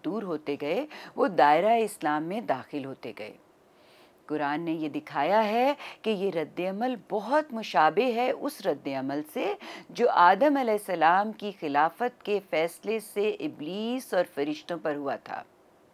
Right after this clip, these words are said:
जब अल्लाह ताला ने आदम को खलीफा बनाने का फैसला किया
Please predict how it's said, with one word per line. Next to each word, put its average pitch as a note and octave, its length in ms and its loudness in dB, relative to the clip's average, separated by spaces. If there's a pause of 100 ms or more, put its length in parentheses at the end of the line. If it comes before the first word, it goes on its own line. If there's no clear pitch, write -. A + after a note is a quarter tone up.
(560)
जब G3 160 4
अल्लाह E3+ 180 6
ताला D#3+ 380 4
ने G3+ 260 -2
आदम D#3 580 2
को A3+ 320 2
खलीफा F3 480 0
बनाने D#3+ 400 -2
का F#3 120 2
फैसला D#3+ 460 -6
किया A3 440 4